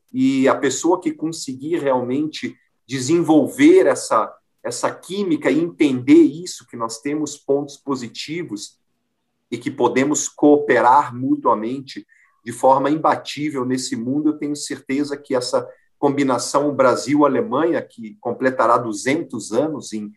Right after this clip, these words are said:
dois mil e vinte e quatro, quando celebraremos os duzentos anos da imigração alemã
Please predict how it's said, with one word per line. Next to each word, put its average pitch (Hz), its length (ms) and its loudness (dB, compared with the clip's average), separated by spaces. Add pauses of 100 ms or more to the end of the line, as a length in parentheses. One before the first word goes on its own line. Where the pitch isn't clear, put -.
(300)
dois 120 400 2
mil 135 240 -2
e 127 60 0
vinte 120 320 -8
e - 80 -20
quatro, - 500 2
quando 110 180 -10
celebraremos 110 800 -4
os 107 100 -10
duzentos 120 500 -8
anos 123 200 -6
da 123 80 -6
imigração 113 640 -4
alemã 110 540 -2